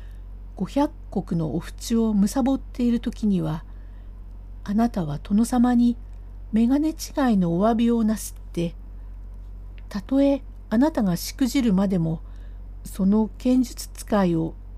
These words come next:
厳高にせんければすまねえ理屈かと存じやすが、いかがでがんす。小田切が何と答えますか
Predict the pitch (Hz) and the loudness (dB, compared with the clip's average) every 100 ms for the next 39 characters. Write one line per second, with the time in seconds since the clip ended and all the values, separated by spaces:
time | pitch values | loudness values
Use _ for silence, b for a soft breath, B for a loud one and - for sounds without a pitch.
0 | - 202 277 294 277 269 269 269 269 269 | -2 2 4 2 2 2 2 2 2 2
1 | 214 185 165 160 180 - - 233 294 294 | 0 -2 0 -2 -4 -8 0 2 4 4
2 | 208 185 170 - - - - 269 - - | 4 2 0 -4 -14 -12 -6 -6 -6 -16
3 | - - - 190 208 220 208 208 208 - | -16 -6 0 4 6 6 4 2 0 -2
4 | 175 175 - b b b b b b - | 0 -2 -6 b b b b b b -14
5 | - - 269 294 226 190 170 165 - - | -12 -6 0 4 4 4 2 0 -4 -10
6 | - - - - - - - - - - | -12 -14 -14 -14 -14 -14 -14 -14 -14 -14
7 | - - - - - - - - - - | -14 -14 -14 -14 -14 -14 -14 -14 -14 -4
8 | 196 208 262 240 180 156 147 - - - | 0 4 6 6 4 0 -2 -6 -12 -14
9 | - - 214 269 302 262 - 165 - - | -16 -6 0 2 2 -2 -4 -6 -6 -10
10 | - 196 214 220 214 214 - - 165 | -4 -2 2 4 4 2 0 -8 -8